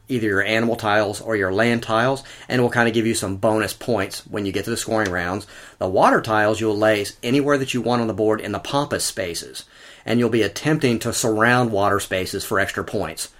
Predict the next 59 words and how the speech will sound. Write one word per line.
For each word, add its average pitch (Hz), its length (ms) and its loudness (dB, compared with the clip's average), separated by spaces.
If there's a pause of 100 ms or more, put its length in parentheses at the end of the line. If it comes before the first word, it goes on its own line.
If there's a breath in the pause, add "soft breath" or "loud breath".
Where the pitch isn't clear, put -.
(100 soft breath)
as 98 160 -2
you 98 60 -4
play 98 180 -2
the 87 100 -4
game. 90 320 -2 (320 loud breath)
So 104 280 2
those 156 500 8
are 123 220 4
the 113 60 -4
four 127 220 4
things 113 220 0
that 107 160 -4
you 110 60 -4
can 107 160 -2
buy, 87 380 0 (560 loud breath)
playing 151 360 4
cards. 123 440 4 (220 soft breath)
Obviously, 113 260 -2
there's 113 140 0
only 117 140 2
two 123 140 -4
types 120 260 4
of - 160 -8
cards. 110 440 0 (280 loud breath)
So - 140 -2
you 110 100 0
can 104 120 -6
play 113 160 2
a 101 80 2
land 165 360 4
card. 98 440 0
Like 107 160 -2
I 117 40 -4
said, 113 220 0
the 95 100 -2
land 113 360 2
cards 110 460 2 (240 loud breath)
have 113 360 2
a 110 60 -6
type 113 260 0
of 113 80 -4
land 110 240 2
on 104 100 0
it 101 40 -2
that 92 120 -4
match 98 460 0
the 101 100 -6
land 104 260 -2
on 117 80 0
the 131 60 0
board. 110 360 0
So - 240 -4
if 110 180 -8
you 107 100 -4
were 104 80 -2
to 90 60 -4
play 107 220 -2
a 95 60 -2
mountain 127 600 0